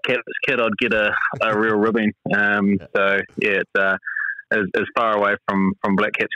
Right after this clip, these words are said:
Speaker 1: kit as I can possibly find.
Speaker 2: Mm, interesting. Now, I, I, you, you played, uh, you obviously had a standout under nineteen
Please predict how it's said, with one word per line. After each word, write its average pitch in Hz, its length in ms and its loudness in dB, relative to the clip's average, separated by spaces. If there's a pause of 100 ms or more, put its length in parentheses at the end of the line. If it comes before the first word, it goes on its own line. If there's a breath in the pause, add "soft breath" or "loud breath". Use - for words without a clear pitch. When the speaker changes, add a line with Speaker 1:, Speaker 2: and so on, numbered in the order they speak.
Speaker 1:
kit 104 100 0
as 98 80 0
I 98 80 0
can 95 180 -2
possibly 101 340 -2
find. 107 200 0 (220)
Speaker 2:
Mm, 101 240 -4 (320)
interesting. 101 520 -18 (500 loud breath)
Now, 139 120 -6
I, 160 100 -4 (160)
I, 180 100 -8
you, 214 200 -12
you 247 180 -14
played, 202 280 -10
uh, 110 340 -6
you 120 80 -10 (200)
obviously 151 200 -8
had 107 80 -6
a 95 40 -8
standout 107 760 -6
under 104 160 -6
nineteen 95 580 -8